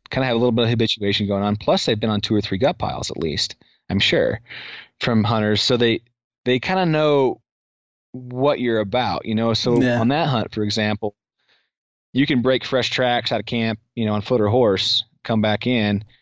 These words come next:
Speaker 1: and the next morning you're like, "Oh, I'm just gonna follow my tracks in the, in the blizzard or the fog in the morning, and I'll go back to where I sat last night and watch those bulls." And, like,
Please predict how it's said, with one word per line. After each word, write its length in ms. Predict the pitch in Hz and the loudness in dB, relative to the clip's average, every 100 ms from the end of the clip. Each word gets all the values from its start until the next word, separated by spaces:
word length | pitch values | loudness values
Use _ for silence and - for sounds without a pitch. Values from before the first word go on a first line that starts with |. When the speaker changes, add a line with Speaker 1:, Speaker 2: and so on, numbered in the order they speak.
| _ _ - | _ _ 0
Speaker 1:
and 80 | |
the 60 | 117 | 2
next 240 | 113 117 | 2 0
morning 260 | 117 127 120 | 0 2 2
you're 80 | 104 | 0
like, 100 | 101 | -2
"Oh, 60 | |
I'm 80 | 208 | -2
just 100 | 135 | -2
gonna 120 | - 107 | -4 -4
follow 180 | 110 | -2
my 160 | 113 107 | 0 0
tracks 400 | - 110 110 - | 2 2 2 0
in 60 | 101 | -2
the, 100 | 101 | -4
in 120 | - 110 | -4 -2
the 60 | |
blizzard 480 | 101 113 110 104 107 | 0 2 2 4 4
or 40 | |
the 80 | 101 | 2
fog 320 | - 110 104 | 2 2 4
in 80 | 104 | 4
the 60 | 101 | 2
morning, 440 | 107 107 104 104 | 2 2 2 2
and 180 | 101 101 | 2 2
I'll 140 | 104 | 2
go 100 | 104 | 2
back 200 | 101 101 | 2 0
to 40 | 101 | 0
where 60 | 95 | -2
I 40 | |
sat 180 | - 62 | 0 0
last 200 | 90 - | -2 0
night 120 | 107 | 0
and 80 | 87 | 0
watch 220 | 90 90 | -2 -2
those 160 | 92 95 | -2 0
bulls." 480 | 135 131 101 - - | 2 4 4 0 -6
And, 360 | - 98 95 92 - _ _ _ | -4 -2 0 -2 -8 _ _ _
like, 200 | 107 104 | -2 -2